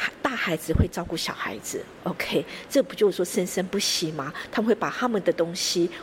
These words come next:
会去把它教导给孩子，那他们不藏私，那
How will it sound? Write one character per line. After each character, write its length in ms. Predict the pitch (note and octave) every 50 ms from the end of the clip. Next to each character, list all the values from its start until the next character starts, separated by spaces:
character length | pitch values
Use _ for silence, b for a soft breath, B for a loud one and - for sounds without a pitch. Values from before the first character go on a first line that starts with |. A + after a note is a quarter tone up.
| B -
会 120 | - G#3+
去 120 | F#3+ - -
把 120 | - E3+ D#3+
它 80 | D#3+
教 220 | D3 - - G3 A3
导 120 | - D3
给 120 | C#3+ -
孩 340 | - - - - - - - -
子， 280 | - C4 C#4 D4 C3 - B B B B B B -
那 140 | - - - B B B B
他 160 | - - - A3+
们 120 | G3 F3
不 100 | - G#3
藏 360 | G3 - - - - D3 D#3 D#3
私， 480 | - - - - - E3 D#3+ D#3+ F#3 B B B B G#3
那 180 | G3+ A3 B3+